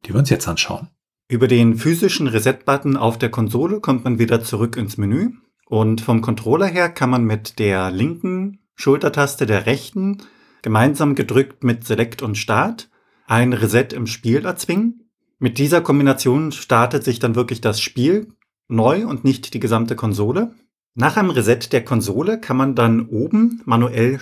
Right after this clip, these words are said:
Speaker 2: einen Speicherpunkt hinterlegen. Das ist unabhängig vom Spiel geregelt. Und in diesem Speicherpunkt kann man dann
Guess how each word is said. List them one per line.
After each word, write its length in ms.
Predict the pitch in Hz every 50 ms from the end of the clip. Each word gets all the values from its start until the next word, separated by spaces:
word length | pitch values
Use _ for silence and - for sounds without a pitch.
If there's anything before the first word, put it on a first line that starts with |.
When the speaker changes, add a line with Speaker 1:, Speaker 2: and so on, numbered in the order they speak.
| - -
Speaker 2:
einen 300 | 131 120 117 113 107 104
Speicherpunkt 800 | 101 - - - 107 143 151 - 190 - - 120 107 107 107 107
hinterlegen. 640 | 117 113 117 110 110 110 117 135 190 214 233 233 - - -
Das 160 | 127 110 -
ist 300 | 127 113 - - - -
unabhängig 520 | 127 147 185 - - - 147 147 139 -
vom 140 | - 120 113
Spiel 320 | 107 - - 131 143 185
geregelt. 720 | 190 190 139 127 110 98 101 - 175 220 240 233 - _ _ _ _ _ _ _ _
Und 300 | - 117 120 123 127 117
in 160 | 120 135 139
diesem 240 | 170 190 180 196 185
Speicherpunkt 880 | - - - 110 117 143 - 202 185 - - - 160 175 190 185 - -
kann 160 | - - 127
man 160 | 131 143 135 117
dann 400 | 123 120 120 120 123 131 127